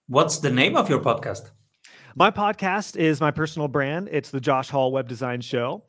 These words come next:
Speaker 2: and I interview web designers and entrepreneurs alike. I just had Pat Flynn was on my show recently. I've got some other awesome entrepreneurs who have been on. Uh, I talked to an N H L broadcaster just a few weeks ago about the art of communication and getting better on camera. So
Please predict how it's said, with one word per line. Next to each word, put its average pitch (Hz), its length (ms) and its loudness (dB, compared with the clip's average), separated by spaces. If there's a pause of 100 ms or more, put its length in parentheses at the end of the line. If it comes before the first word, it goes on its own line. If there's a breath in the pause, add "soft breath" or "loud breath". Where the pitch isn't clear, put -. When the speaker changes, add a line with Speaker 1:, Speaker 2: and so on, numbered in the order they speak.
(300 soft breath)
Speaker 2:
and 131 360 -6
I 170 200 -2
interview 160 600 0
web 196 240 0
designers 214 640 -6
and 180 180 -4
entrepreneurs 170 640 -6
alike. 156 340 0
I 117 100 -4
just 120 220 -12
had 123 260 -8
Pat 127 220 -10
Flynn 147 440 -6
was 139 160 -10
on 139 120 -8
my 135 80 -8
show 143 160 -8
recently. 139 800 -6 (260 soft breath)
I've 123 120 -6
got 127 160 -4
some 127 160 -10
other 127 260 -4
awesome 127 320 -8
entrepreneurs 127 560 -10
who 127 120 -8
have 117 120 -10
been 123 180 -8
on. 120 360 -6 (340)
Uh, 110 320 -6
I 117 80 -4
talked 117 320 -8
to 123 100 -4
an 117 120 -6
N 156 140 -4
H 135 180 -10
L 120 60 -8
broadcaster 170 1040 -6
just 156 200 -14
a 151 40 -10
few 165 200 -10
weeks 156 260 -6
ago 151 300 -4
about 135 420 -4 (120)
the 127 120 -10
art 127 220 -8
of 120 120 -14
communication 143 720 -10
and 131 80 -12
getting 135 200 -8
better 135 240 -6
on 127 160 -10
camera. 143 340 -12
So 139 300 -2